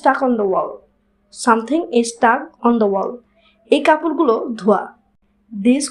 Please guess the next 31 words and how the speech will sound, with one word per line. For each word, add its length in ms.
clothes 400
are 200
washed। 640
আমি 360
কাউকে 320
দোষ 300
দিচ্ছি 280
না। 180
I'm 120
not 360
blaming 340
anybody। 340
মনে 160
হয় 180
আমি 180
আমার 180
আসল 220
কথা 240
বা 120
মতামত 420
বলে 260
দিয়েছি। 460
I 100
think 320
I 220
have 340
made 260
my 120
point। 320
I 140
think 360